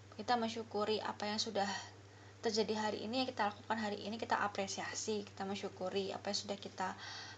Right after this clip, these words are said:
kasih, apa yang sudah kita terima, gitu. Terus aku coba praktekin lah, bikin gratitude journal. Bertahan tuh cuma <laughs> tujuh hari sih, atau enam hari.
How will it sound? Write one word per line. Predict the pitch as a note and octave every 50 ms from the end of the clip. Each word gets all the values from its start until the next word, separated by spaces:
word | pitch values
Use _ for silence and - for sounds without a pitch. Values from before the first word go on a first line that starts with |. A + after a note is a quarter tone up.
| - -
kasih, | G#3 G3 G3 - - A3 A#3 B3+ C#4 B3+
apa | - - G3 G3+
yang | G#3 G#3
sudah | A3 G3+ G3+ G3+ G3+
kita | G#3 G3 F#3+
terima, | F#3 F3 E3+ F#3 F#3+ F#3+ F3+ F3 - - - - - - - - - -
gitu. | - - - F3 - - - - - - - - - - -
Terus | - - A3+ B3+ -
aku | - G3 - - C#4+
coba | - C4+ A#3
praktekin | - A3+ G#3+ G#3 - - B3 B3 - D#4 D#4
lah, | D#4 D4 C#4+ C#4 - - - -
bikin | G3+ F#3 - - - A#3+ B3+ C4+ C#4 C4+
gratitude | - A3 F#3+ F3 - - - - G#3+ G#3+ G#3+
journal. | - G3+ F#3+ F3+ F3+ F#3 F#3 F3+ F3+ F3+ F3+ F#3+ - - - - - - - - - - - - - - -
Bertahan | G#3+ A3 G#3 G3+ - - F3+ G3+ F#3+ F#3+ G#3+ G#3+ G#3 G#3 G#3+
tuh | - C#4+ C4+
cuma | - - A#3+ G#3+ F#3+ - F#3+ G3 G3 G#3 F#3+
<laughs> | - - -
tujuh | A#3 A3 F#3 G3+ G3
hari | G3+ G3+ G3+ F#3+ F3+ F3+ F3+ G3+ G#3+ -
sih, | - F#3 -
atau | - - F#3 F3+ F3+
enam | F3+ F#3 F#3
hari. | - F3+ F3 F3 F#3+ G#3 G3